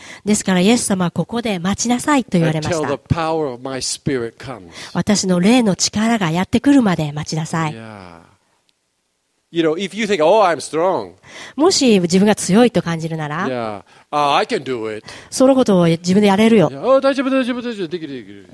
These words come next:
Speaker 1: なんと、
Speaker 2: 大丈夫、大丈夫、できる。
Speaker 1: なんとか、
Speaker 2: うん、うん、任して。Yeah.
Speaker 1: なんとか私に任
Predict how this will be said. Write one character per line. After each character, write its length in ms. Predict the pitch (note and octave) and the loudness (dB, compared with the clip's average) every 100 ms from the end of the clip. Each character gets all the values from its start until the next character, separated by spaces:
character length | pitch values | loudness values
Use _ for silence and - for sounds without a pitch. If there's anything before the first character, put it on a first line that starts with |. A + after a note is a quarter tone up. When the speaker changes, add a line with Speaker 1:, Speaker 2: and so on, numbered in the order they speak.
| F#3 | -4
Speaker 1:
な 180 | G3 F#3+ | -2 0
ん 60 | |
と、 140 | G3 G#3 | 0 0
Speaker 2:
大 120 | B3+ | -2
丈 80 | B3 | -8
夫、 40 | |
大 80 | A#3 | -10
丈 80 | G#3 | -8
夫、 40 | F#3 | -10
で 100 | F3 | -8
き 80 | |
る。 200 | C#3+ G2+ - A2+ G#2 | -10 -14 -18 -20 -8
Speaker 1:
な 180 | G#3 A3 | -2 0
ん 60 | |
と 100 | G#3+ | 0
か、 60 | F#3 | -2
Speaker 2:
う 40 | E3+ - | -8 -12
ん、 40 | |
う 20 | - | -14
ん、 80 | - F#2+ | -18 -16
任 200 | C#3 D3+ | -10 -10
し 60 | |
て。 120 | - - _ _ _ _ | -10 -20 _ _ _ _
Yeah. 160 | C#3+ A3 | -12 -4
Speaker 1:
な 140 | A#3 | -4
ん 60 | G#3 | -4
と 80 | G#3 | -2
か 340 | G3 F3 G2 | 0 0 -2
私 320 | D#3+ G3+ E3+ | -4 -4 -2
に 140 | E3+ E3 | -4 -6
任 160 | D#3+ | -8